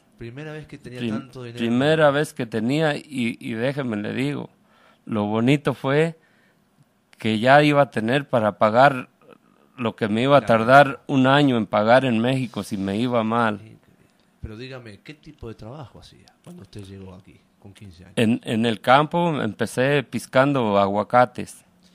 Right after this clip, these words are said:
Speaker 1: ¿Qué es piscando? Leva-, esa
Speaker 2: Es, es colectando, cortando los aguacates
Speaker 1: Ok,
Speaker 2: de, de,
Speaker 1: ok.
Speaker 2: la fruta ya de los árboles.
Speaker 1: El, el guacam-, no, gua-, eh, el aguacate, la fruta.
Speaker 2: Sí,
Speaker 1: Muy bien,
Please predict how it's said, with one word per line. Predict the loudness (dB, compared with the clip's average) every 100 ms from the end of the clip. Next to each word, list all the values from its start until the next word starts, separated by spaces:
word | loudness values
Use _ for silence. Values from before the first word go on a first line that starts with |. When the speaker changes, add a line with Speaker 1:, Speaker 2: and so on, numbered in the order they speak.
| _ _ _
Speaker 1:
¿Qué | -20
es | -20
piscando? | -20 -18 -18 -18 -18
Leva-, | -18 -18 -20
esa | -20 -20 -20 -20 -8
Speaker 2:
Es, | -4 -4 -6 -4
es | -2 -2
colectando, | -4 -2 -2 0 2 2 2 -4
cortando | -6 -2 -2 -2 -6
los | -6
aguacates | -6 -6 -2 -2 -2 -8
Speaker 1:
Ok, | -8
Speaker 2:
de, | -10
de, | -12 -20
Speaker 1:
ok. | -20 -20 -18 -10
Speaker 2:
la | -10 -8
fruta | -10 -8 -4
ya | -2 0
de | -2
los | -6 -4
árboles. | -2 -2 -6 -14 -16 -18 -18
Speaker 1:
El, | -20 -20
el | -18 -14
guacam-, | -14 -14 -16 -18 _
no, | -18 -16
gua-, | -14 -14 -16
eh, | -14 -16
el | -14
aguacate, | -14 -14 -14 -16 -16 -20
la | -20
fruta. | -18 -8
Speaker 2:
Sí, | -6 -6 -8
Speaker 1:
Muy | -14 -20
bien, | -20